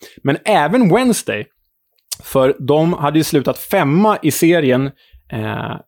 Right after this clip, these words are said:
samma år som Heysel-katastrofen då, men fick inte spela i Europa. Det hade blev-, blivit, eh, förstås en historisk milstolpe för dem att komma ut i Europa ordentligt.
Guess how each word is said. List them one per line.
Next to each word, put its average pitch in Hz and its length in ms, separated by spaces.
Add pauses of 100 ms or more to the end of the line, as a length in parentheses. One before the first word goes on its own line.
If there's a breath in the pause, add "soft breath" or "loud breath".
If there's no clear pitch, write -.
(180)
samma 117 280
år 127 200
som 117 240
Heysel-katastrofen 117 960
då, 98 280
men 151 240
fick 151 200
inte 139 300
spela 120 320
i - 20
Europa. - 540
Det 123 60
hade 123 180
blev-, 110 380
blivit, 110 520
eh, 107 480
förstås 110 300
en 110 160 (380 loud breath)
historisk 151 540
milstolpe 127 540
för - 100
dem 147 220
att 107 60
komma 120 180
ut 110 200
i 110 100
Europa 110 280
ordentligt. 104 460